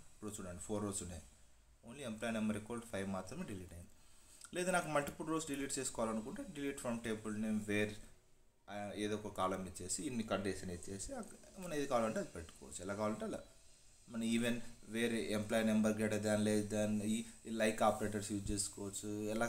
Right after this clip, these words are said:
కావాలంటే అలా యూజ్ చేసుకోవచ్చు ఫ్రెండ్స్. ఇక్కడ నేను example కొన్ని మాత్రం చూపిస్తున్నా. relation operators use చేసుకోవచ్చు, like less than, greater than, equal to,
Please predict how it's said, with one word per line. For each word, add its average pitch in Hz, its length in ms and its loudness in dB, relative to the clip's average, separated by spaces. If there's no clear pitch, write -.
కావాలంటే 117 300 2
అలా 120 120 0
యూజ్ 98 160 -2
చేసుకోవచ్చు - 460 -8
ఫ్రెండ్స్. 101 200 -10
ఇక్కడ 90 140 -10
నేను 92 180 -6
example 139 380 -6
కొన్ని 120 220 -2
మాత్రం 113 320 0
చూపిస్తున్నా. 92 480 -2
relation 117 360 2
operators 113 440 0
use 104 180 0
చేసుకోవచ్చు, 98 440 0
like 98 180 0
less 98 180 2
than, 98 160 2
greater 98 260 0
than, 95 120 -2
equal 98 260 -6
to, 98 60 -4